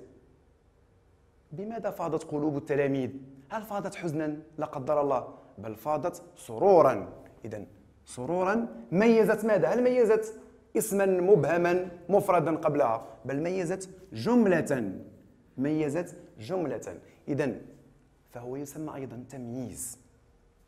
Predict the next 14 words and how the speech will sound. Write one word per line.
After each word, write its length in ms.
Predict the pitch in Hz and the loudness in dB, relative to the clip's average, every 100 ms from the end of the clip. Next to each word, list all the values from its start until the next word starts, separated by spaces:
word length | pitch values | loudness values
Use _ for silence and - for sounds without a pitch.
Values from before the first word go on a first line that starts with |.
| - | -18
تمييز 640 | 98 101 117 127 147 143 - - - _ _ _ _ - - - _ _ _ _ _ _ _ _ _ | -14 -12 -8 -4 -6 -8 -16 -20 -20 _ _ _ _ -20 -20 -20 _ _ _ _ _ _ _ _ _
منصوب، 440 | 139 143 127 90 - - - - - - - - - | -2 -2 -4 -10 -12 -18 -20 -20 -20 -20 -20 -20 -18
تمييز 580 | - 92 120 131 151 143 - - - - - - - _ _ _ _ _ _ 135 | -14 -10 -4 -2 -4 -8 -16 -20 -20 -20 -20 -20 -20 _ _ _ _ _ _ -8
منصوب. 340 | 131 87 69 - - - - - | -8 -8 -14 -16 -18 -20 -20 -6
نعم، 240 | 175 110 87 - - - _ | -2 -2 -6 -16 -20 -20 _
خيرا، 540 | - 277 240 170 - - - - - _ _ _ 233 | 2 6 8 6 0 -8 -16 -20 -20 _ _ _ -2
ماذا 260 | 269 269 | 0 2
سمعت 440 | 262 240 214 202 202 | 2 2 4 4 2
الأستاذة 680 | 190 - - 190 170 180 | 0 -2 2 4 4 2
عن 140 | 156 160 | 2 4
وليد 320 | 156 156 143 | 4 4 2
عندما 580 | 151 151 151 147 143 - - | 0 0 2 0 -2 -8 -8
اتصلت 600 | 165 - 185 180 165 165 - | -8 -2 0 2 0 -2 -4
بأسرته؟ 640 | 151 151 160 151 131 117 | -2 -2 -2 -2 -4 -8